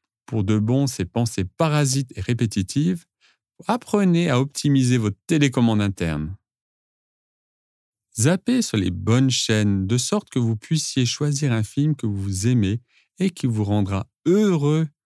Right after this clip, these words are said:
au lieu d'une histoire effrayante et angoissante. Cela revient à changer votre point de vue sur les choses, sur les situations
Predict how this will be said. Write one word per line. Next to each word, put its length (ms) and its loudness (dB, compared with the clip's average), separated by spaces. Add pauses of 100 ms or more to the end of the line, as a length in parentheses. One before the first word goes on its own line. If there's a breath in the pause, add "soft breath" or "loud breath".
(440)
au 120 2
lieu 220 4
d'une 220 2
histoire 360 -2 (120)
effrayante 880 2 (160)
et 200 -18
angoissante. 920 0 (2000)
Cela 500 0
revient 460 0
à 200 2
changer 440 0
votre 280 -2
point 360 -2
de 120 4
vue 200 0
sur 180 -4
les 120 0
choses, 580 -8 (580)
sur 180 -6
les 100 0
situations 760 -2